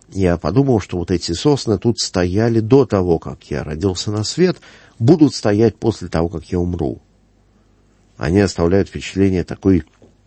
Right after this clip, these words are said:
вечности. Но на самом деле не вечно, конечно же. А, они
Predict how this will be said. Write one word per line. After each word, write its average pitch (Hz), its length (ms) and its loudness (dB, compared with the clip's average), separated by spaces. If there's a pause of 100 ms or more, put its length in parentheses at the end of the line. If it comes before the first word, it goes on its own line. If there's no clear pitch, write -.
(280)
вечности. - 760 0 (420)
Но 117 140 4
на 139 60 2
самом 170 200 -2
деле 156 240 4
не 147 200 0
вечно, 82 360 0
конечно 62 480 -12
же. - 180 -6 (600)
А, 71 460 0
они 120 600 0